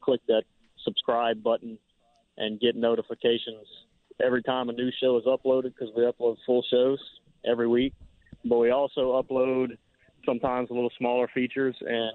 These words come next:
extended features. So it's not just one show uploaded every week. Some weeks we have bonus things. Actually, if you go there right now, you can see about five or six little promos of this coming season.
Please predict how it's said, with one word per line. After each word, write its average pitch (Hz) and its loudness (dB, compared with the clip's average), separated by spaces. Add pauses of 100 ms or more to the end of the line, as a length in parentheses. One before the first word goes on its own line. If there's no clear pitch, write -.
extended 143 -14 (100)
features. 131 -14 (100)
So 120 2
it's - -2
not 139 -4
just 131 2 (560)
one 131 2
show 127 2
uploaded 120 -2
every 117 -2
week. 117 -6
Some 120 -2
weeks 120 -14
we 120 0
have 113 0 (480)
bonus 120 0
things. 117 0
Actually, 123 0
if - -8
you 117 0
go 123 4
there 123 2
right 123 2
now, 127 -4
you 123 -12
can 120 -20 (120)
see 123 0
about 113 0 (220)
five 117 0
or 113 -6 (120)
six 123 -4
little 113 2
promos 120 2 (560)
of 113 2 (380)
this 117 -2
coming 113 -4 (100)
season. 110 -6